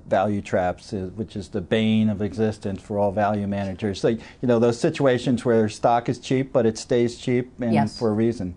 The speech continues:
Speaker 2: And you're stuck. Well, we try to avoid that by having a catalyst present. So,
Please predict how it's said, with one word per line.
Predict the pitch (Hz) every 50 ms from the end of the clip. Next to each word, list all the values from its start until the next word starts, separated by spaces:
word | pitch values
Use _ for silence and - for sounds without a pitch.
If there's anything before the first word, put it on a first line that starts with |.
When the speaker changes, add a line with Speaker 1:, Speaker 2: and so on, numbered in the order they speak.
| -
Speaker 2:
And | - 170 170 170
you're | 165 151
stuck. | - - - 165 135 - - - _ _ _ _ _ _ _ _ _ _ _ _ _ - - - - -
Well, | 226 233 240 254
we | 262 247 240
try | 233 - - 240 254
to | 269 285
avoid | 240 202 196 190 190 175
that | 185 170 165 -
by | 170 156
having | 151 156 160 160 151
a | 147
catalyst | 143 - 156 151 147 151 139 127 - -
present. | - 120 113 113 110 - - _ _ _ _ _ _ _ _
So, | - - - - 175 165 160 156 151 143